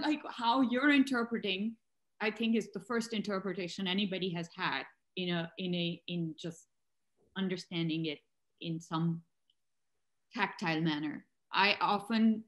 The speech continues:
nobody will probably even talk about this work as you've s-, maybe, I, uh, like, the, the, the focus on the show in the press and in general has been on one or two images, which are much more easy for people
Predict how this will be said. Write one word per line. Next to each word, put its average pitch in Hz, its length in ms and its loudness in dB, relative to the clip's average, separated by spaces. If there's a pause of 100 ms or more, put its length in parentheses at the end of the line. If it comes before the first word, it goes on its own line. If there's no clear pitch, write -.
(280)
nobody 226 440 2
will 208 200 2
probably 196 520 -2
even 185 320 -2
talk 180 300 -4
about 165 300 -2
this 170 240 -10
work 165 260 -10
as 160 220 -6
you've 170 140 0
s-, - 220 -18 (120)
maybe, 180 500 -2
I, 160 140 -2 (200)
uh, 156 100 -8 (360)
like, 170 220 -2
the, 170 180 -2 (140)
the, 180 280 -2 (120)
the 170 180 -6 (920)
focus 247 320 2
on 202 140 2
the 190 80 0
show 196 420 -2
in 180 240 -2
the 175 100 -4
press 190 460 0
and 180 240 -2
in 175 200 0
general 180 440 0
has 165 160 -4
been 180 300 0
on 170 280 0
one 175 200 0
or 175 160 -4
two 185 200 -2
images, 165 520 -2
which - 180 -6
are 220 100 0 (680)
much 180 320 -2
more 170 220 -2
easy 175 360 -2
for 180 100 -6
people 156 420 -6